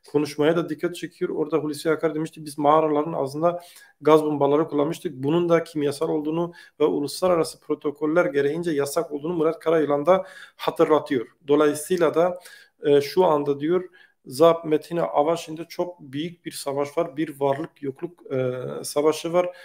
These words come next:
Türk devletinin bütün planlarına geniş açıdan bir, e, çözümleme yapıyor. İşte Türkiye," diyor, "geniş, büyük Osmanlı hayali peşinde. Kürtlerin asla irade olmasını istemiyor. Bütün Kürdistan'ı işgal etmek istiyor.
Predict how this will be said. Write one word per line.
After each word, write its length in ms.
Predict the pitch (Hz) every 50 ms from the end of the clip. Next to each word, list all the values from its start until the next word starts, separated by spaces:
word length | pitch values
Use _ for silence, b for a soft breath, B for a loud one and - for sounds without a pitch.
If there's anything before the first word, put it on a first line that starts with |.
| B B B -
Türk 260 | - 185 180 - -
devletinin 580 | 170 151 147 156 151 - 165 170 170 170 156
bütün 320 | 147 143 - 185 180 160 147
planlarına 580 | - - 156 156 147 151 151 151 143 156 156
geniş 420 | 147 127 139 143 160 156 - - - -
açıdan 540 | 139 131 135 - 151 139 147 147 139 139 - -
bir, 400 | 147 143 143 143 147 - - 156
e, 240 | 139 131 131 123 131
çözümleme 460 | - 143 131 127 139 135 139 156 170
yapıyor. 280 | 165 165 - 175 175 175 175 B B B B B _
İşte 180 | - 151 143
Türkiye," 420 | 147 - 160 151 143 - 151 147 139
diyor, 220 | 147 151 135 139 - -
"geniş, 400 | 143 143 151 151 135 - - - _ _
büyük 280 | 143 135 143 147 147 151
Osmanlı 400 | 156 143 135 - 156 147 143 143
hayali 340 | 131 135 139 139 143 151 147
peşinde. 540 | - 165 143 - 156 156 151 160 160 160 160 B B B B B _ _
Kürtlerin 680 | - 156 151 151 - - 147 143 151 151 143 151 156 -
asla 420 | 160 156 151 - - - 147 147
irade 320 | - 143 139 143 143 143 151
olmasını 520 | 143 143 143 139 139 135 - 151 147 147
istemiyor. 640 | - 151 139 - - - 156 156 156 156 156 151 - _ _ _ -
Bütün 260 | 147 139 - 160 -
Kürdistan'ı 480 | - - 147 143 139 - 151 143 147
işgal 260 | 147 131 - - 151 147
etmek 320 | 147 147 151 151 143 143
istiyor. 440 | - - - - 165 165 160 170